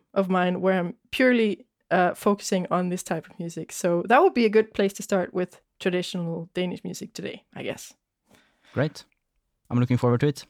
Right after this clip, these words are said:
Speaker 1: Thank you.
Speaker 2: Okay. Thanks for, uh, coming on the show. Uh, really enjoyed it.
Speaker 1: My pleasure.
Speaker 2: And I hope to see you in real life someday soon.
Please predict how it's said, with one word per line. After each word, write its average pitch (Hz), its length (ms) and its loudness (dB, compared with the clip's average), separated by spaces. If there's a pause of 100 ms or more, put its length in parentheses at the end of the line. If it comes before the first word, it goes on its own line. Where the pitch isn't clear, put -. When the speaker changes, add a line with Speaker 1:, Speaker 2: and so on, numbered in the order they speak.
(460)
Speaker 1:
Thank 196 220 -8
you. - 140 -14 (1600)
Speaker 2:
Okay. 233 340 4 (360)
Thanks 196 280 4
for, 180 240 4
uh, 170 400 4
coming 160 240 2
on 156 80 4
the 151 60 2
show. 190 300 4 (120)
Uh, 151 500 2
really 139 180 2
enjoyed 135 220 2
it. - 260 -2 (600)
Speaker 1:
My 208 220 2
pleasure. 254 460 2 (760)
Speaker 2:
And 120 360 0
I 123 40 2
hope 131 160 -4
to 127 80 -4
see 117 160 -2
you 110 400 0 (560)
in 107 420 0
real 117 180 2
life 123 340 2
someday 117 260 0
soon. 127 260 -2